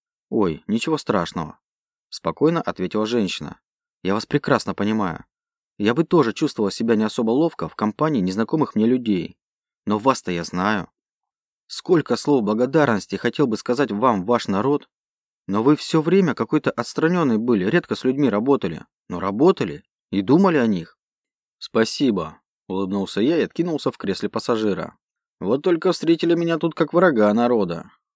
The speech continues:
Ладно, разберёмся. Сейчас главное добраться до старого домика. Только есть одна просьба». «Какая?»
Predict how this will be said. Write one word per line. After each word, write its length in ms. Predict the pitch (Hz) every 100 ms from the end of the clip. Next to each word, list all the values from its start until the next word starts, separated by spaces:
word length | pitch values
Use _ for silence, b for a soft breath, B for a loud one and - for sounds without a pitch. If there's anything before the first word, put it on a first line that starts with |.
| _ -
Ладно, 380 | 107 117 90
разберёмся. 760 | 87 92 120 131 107 87 82 - _ _ _ _
Сейчас 420 | - 95 - 170
главное 380 | 98 110 139 101
добраться 400 | 85 87 104 -
до 80 | 92
старого 340 | - 92 92
домика. 540 | 98 98 87 82 - - _ _ _ _ _ _ _
Только 460 | - 110 - 113 107
есть 320 | 110 127 127
одна 240 | - 110 123
просьба». 600 | 151 156 117 85 - - _ _ _ _
«Какая?» 600 | - 117 - 135 90 78